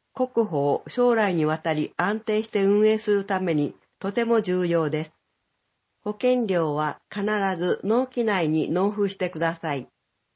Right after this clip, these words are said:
滞納額が増えてしまうと、その後の納付がさらに困難になってしまいます。納付にお困りの方は、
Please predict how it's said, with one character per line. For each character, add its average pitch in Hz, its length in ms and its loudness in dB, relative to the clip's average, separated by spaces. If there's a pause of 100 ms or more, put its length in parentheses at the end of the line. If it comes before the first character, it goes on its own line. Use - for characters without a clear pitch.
(440)
滞 226 240 -2
納 240 220 2
額 185 320 -2
が 160 260 0
増 233 80 2
え 220 80 0
て 175 160 0
し 160 160 -4
ま 156 160 0
う 147 80 -4
と、 143 320 -8 (440)
そ 202 160 -2
の 220 140 0
後 208 140 2
の 196 240 0
納 208 220 0
付 214 140 -2
が 196 160 2
さ 247 180 -4
ら 226 120 -2
に 165 160 0
困 233 300 -2
難 170 200 0
に 151 180 0
な 175 120 0
っ - 80 -16
て 160 120 -2
し 151 160 -8
ま 151 160 -2
い 147 80 -4
ま 139 180 -6
す。 - 200 -20 (840)
納 233 180 2
付 247 160 -2
に 226 140 4
お 190 80 0
困 220 280 0
り 214 120 4
の 208 100 0
方 196 320 -2
は、 139 220 -2